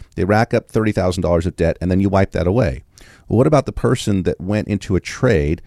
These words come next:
used thirty thousand dollars to buy a vehicle so he can do his trade, or they can do their trade in that vehicle? Should that be waived?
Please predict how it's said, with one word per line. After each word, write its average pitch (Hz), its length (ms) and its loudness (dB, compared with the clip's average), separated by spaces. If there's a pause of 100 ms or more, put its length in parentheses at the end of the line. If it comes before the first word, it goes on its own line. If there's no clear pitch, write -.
(640)
used 120 220 0
thirty 127 200 4
thousand 107 340 2
dollars 107 280 2
to - 80 -6
buy 92 160 0
a 80 80 2
vehicle 80 640 0
so 87 120 -2
he 85 140 0
can 85 140 0
do 139 180 2
his 104 120 2
trade, 76 260 -4
or 85 40 2
they - 140 4
can 95 120 2
do 90 140 0
their 76 100 0
trade 92 380 2
in 85 40 -4
that 73 120 -6
vehicle? 90 320 0
Should - 260 -4
that 85 220 -2
be 127 100 0
waived? 165 440 0